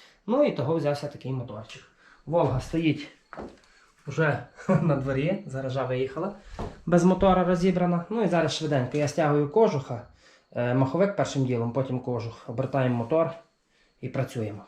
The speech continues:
Ставте лайки, пишіть коментарі. Краще цей мотор за чотириста другий газелівський?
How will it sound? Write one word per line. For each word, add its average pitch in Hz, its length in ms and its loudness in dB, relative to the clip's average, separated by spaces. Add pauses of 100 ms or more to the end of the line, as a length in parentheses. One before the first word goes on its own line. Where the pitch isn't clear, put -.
Ставте 147 300 -2
лайки, 139 260 0
пишіть - 320 -10
коментарі. 139 640 0
Краще 180 300 0
цей 240 140 0
мотор 202 260 2
за 151 100 0
чотириста 147 440 -2
другий 139 300 0
газелівський? 123 640 -2